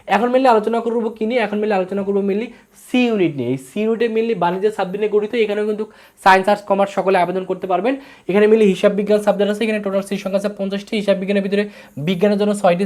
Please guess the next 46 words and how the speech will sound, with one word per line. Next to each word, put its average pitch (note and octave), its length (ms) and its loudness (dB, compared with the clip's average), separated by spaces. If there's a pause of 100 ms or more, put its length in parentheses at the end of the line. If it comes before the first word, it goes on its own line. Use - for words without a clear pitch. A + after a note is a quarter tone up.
সিট G3+ 180 -4
আছে, G3+ 140 -6 (360)
মানবিকের F#3+ 380 2
জন্য G3+ 120 0 (120)
দুইটি, G#3 260 -2
বাণিজ্যের F3+ 300 0
জন্য F#3+ 120 0 (140)
বিয়াল্লিশটি F3+ 560 4
সিট - 200 -4
আছে। - 140 -14 (400)
তো - 120 -16
এখানে A3 240 2
যদি G#3 140 2
আপনি A3 120 0 (100)
পড়তে G3 200 -2
চান, A3+ 180 -2
আপনাকে G#3 280 -2
জিএসটি F#3+ 320 -2
আলাদা F3 180 6
কোনো G3+ 120 -2
শর্ত F#3 260 -2
নেই, A3 220 -2
তবে G3 180 4 (580)
কোনো G#3 120 2 (100)
বিষয়ে A3+ 240 0 (140)
নেগেটিভ G#3 300 4 (120)
নম্বর F#3+ 180 4 (280)
আপনি C#3+ 240 0
পেলে F#3 220 4
আপনি F3 120 -2
এখানে E3+ 200 -2
ভর্তি C3+ 120 -4
হতে C#3 180 -2
পারবেন C3+ 260 0
না। B2+ 80 -4
অর্থাৎ D3+ 220 4 (400)
কথা G3 200 4
কথা G#3+ 140 6 (100)
আপনি G3+ 220 -2
যারা G#3 200 4
সায়েন্সের F#3+ 340 -2
শিক্ষার্থী, D#3 320 -6
তারা F3 260 4
কথা G3 200 -4
কথা F#3+ 160 -6
আপনি, G3+ 140 -6